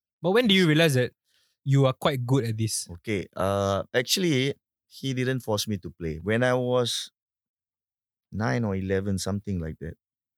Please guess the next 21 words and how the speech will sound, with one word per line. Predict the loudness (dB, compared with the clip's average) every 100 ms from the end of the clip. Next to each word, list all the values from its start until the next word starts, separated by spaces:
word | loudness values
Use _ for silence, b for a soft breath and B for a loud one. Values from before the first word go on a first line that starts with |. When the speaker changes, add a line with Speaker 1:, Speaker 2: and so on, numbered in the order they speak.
| _ _ _ _ -10
Speaker 2:
And | -6 -4 -4
because | -4 -4 -2
I've | 0 0
been | -2 -2
playing | -2 0 0
a |
lot, | -2 -2 -2
I | -2
play | -2 -2
with | 0 -2
older | -4 -2 -2
boys, | -2 -4 -4 -4
most | -6 -4
times | -4 -2 -4 -6
three, | -6 -6
four | -4 -4
years | -2 -4 -6 -12 _ _ -8
senior | -2 0 0 0
than | 0 0
me. | 0 -2
And, | -2 -4